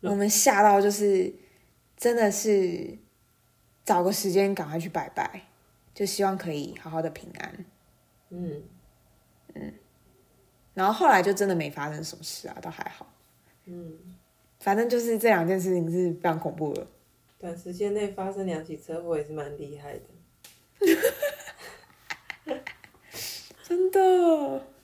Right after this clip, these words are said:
Speaker 1: 要常常做好事啊，各位。
Speaker 2: 要买全罩安全帽啊，各位。
Speaker 1: 哦，我觉得齁，最重要的是就尽量不要骑机车啦，<laughs> 如果可以的话。其实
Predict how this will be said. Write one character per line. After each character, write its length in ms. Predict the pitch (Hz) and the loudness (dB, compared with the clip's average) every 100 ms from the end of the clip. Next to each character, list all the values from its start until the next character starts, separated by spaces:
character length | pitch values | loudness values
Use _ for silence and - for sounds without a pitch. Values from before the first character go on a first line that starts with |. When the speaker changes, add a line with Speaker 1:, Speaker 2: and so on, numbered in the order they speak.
| _ _ - - - | _ _ -20 -18 -4
Speaker 1:
要 100 | 392 | 2
常 140 | 359 | 4
常 160 | 359 359 | 6 8
做 180 | 403 370 | 8 8
好 160 | 311 285 | 6 4
事 340 | 403 403 370 | 4 8 10
啊， 340 | 339 311 262 240 | 10 8 4 2
各 220 | 302 294 | 0 2
位。 580 | 294 262 294 285 214 - - _ _ - | 4 6 4 2 -2 -6 -20 _ _ -8
Speaker 2:
要 120 | 254 | 2
买 140 | 240 185 | 4 4
全 220 | 208 196 | 4 8
罩 100 | 240 | 10
安 220 | 220 226 | 8 6
全 180 | 254 190 | 0 6
帽 180 | 214 202 | 8 8
啊， 140 | 170 | 6
各 240 | - 170 | 2 2
位。 480 | 165 160 147 180 - _ _ _ _ - _ _ 320 330 - | 4 4 2 -2 -4 _ _ _ _ -20 _ _ -6 -6 0
Speaker 1:
哦， 180 | 226 220 | 0 0
我 140 | - 202 | 2 4
觉 140 | 202 | 6
得 120 | 196 214 | 6 4
齁， 380 | 196 175 160 175 _ _ _ _ - | 4 2 -2 -8 _ _ _ _ -2
最 140 | 269 | 4
重 100 | 262 | 4
要 120 | 247 214 | 6 4
的 40 | |
是 140 | 233 | 4
就 140 | 220 214 | 2 2
尽 160 | 226 | 2
量 100 | 208 | 2
不 60 | 180 | 4
要 100 | 170 | 4
骑 180 | - 156 | 2 -6
机 120 | 143 | -6
车 220 | 147 139 139 | -4 -4 0
啦， 300 | 202 220 - - | -2 -2 -6 -16
<laughs> 240 | _ - | _ 0
如 100 | 233 | 8
果 80 | 240 | 8
可 160 | - | 8
以 80 | 185 | 6
的 120 | 170 | 4
话。 200 | 175 208 - - - - - - | 2 -2 -2 -18 -20 -20 -20 -4
其 80 | |
实 60 | 440 | 6